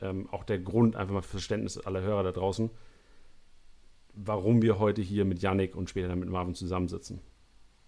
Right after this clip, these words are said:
Ja. <laughs> Gut, dann gehen wir auch direkt rein.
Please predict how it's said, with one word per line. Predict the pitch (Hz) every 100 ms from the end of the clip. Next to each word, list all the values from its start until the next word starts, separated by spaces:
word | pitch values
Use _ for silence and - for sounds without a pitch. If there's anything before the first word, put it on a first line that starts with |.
| _ _ _ _ - - - - - - - - - - - _ _ - _ - - - _ - _ - _ - - - - - - - - - - - - _ _ _ -
Ja. | 185 175 170 - - - - -
<laughs> | 202 160 190 - - 143 101 - 175 - - - - - - - - - - - - - -
Gut, | 240 - - - - -
dann | 156 170
gehen | 247
wir |
auch | 220
direkt | 202 175
rein. | 165 220 262